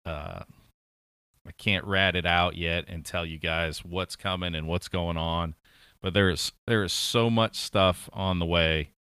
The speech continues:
in twenty, uh, and, uh, twenty-one. Like, we're already working on twenty-one. Like, twenty-one is gonna about to be,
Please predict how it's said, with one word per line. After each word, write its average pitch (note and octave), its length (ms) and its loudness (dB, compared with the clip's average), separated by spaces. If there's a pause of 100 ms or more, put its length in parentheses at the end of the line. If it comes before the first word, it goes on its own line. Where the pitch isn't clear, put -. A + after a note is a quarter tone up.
(540)
in E2 460 0 (160)
twenty, E2 580 -2 (1400)
uh, D2+ 640 -2 (500)
and, E2 640 -4 (720)
uh, - 380 -10 (560)
twenty-one. G2 800 -2 (560)
Like, F2+ 180 -6
we're F#2 160 0
already F#2 240 2
working F2 300 -2
on E2+ 160 -2
twenty-one. E2+ 600 0
Like, D#2 220 -4
twenty-one F2+ 640 -4
is D#2 180 -10
gonna E2+ 140 -6
about D#2+ 300 -4
to - 60 -12
be, D#2 360 -8